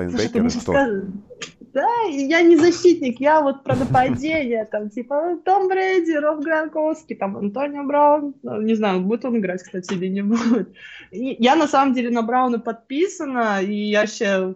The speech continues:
Speaker 1: насколько он там сумасшедшим не был, я всё равно за него топлю, очень талантливый паренёк, играет ещё очень, в очень классной команде, так что вот, всё у нас будет, э, классненько. Вот. Я про нападение. Я не могу сказать, что я там люблю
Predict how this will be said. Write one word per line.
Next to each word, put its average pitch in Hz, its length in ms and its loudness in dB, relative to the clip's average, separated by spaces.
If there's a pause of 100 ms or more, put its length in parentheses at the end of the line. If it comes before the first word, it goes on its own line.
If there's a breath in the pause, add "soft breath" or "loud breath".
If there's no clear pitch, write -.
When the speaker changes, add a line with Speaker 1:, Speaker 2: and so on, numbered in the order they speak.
Speaker 1:
насколько 220 480 -4
он 196 100 -6
там 202 180 -6
сумасшедшим 202 760 -6
не 254 160 -2
был, 214 180 -2
я 185 120 2
всё 185 160 -10
равно 190 300 -4 (380)
за 175 160 -6
него 214 380 -2
топлю, 208 600 -6
очень 185 320 -8
талантливый 190 680 -6 (200)
паренёк, 277 540 -4
играет 220 340 0
ещё 269 200 -4
очень, 240 200 -4
в 226 80 -4
очень 233 260 -2
классной 214 360 -6
команде, 302 520 -6
так 233 240 -8
что 214 560 -8 (1000 loud breath)
вот, 170 300 -4
всё 208 160 -2
у 202 40 -2
нас 185 280 -4
будет, 180 380 -8
э, 170 220 -10 (280)
классненько. - 720 -8 (120)
Вот. - 200 -14
Я - 180 2
про 277 220 -4
нападение. 190 920 -4
Я 220 280 -4
не 226 80 0
могу 226 140 -4
сказать, - 240 -12
что - 160 -16
я 180 60 -14
там 180 280 -16
люблю 180 360 -14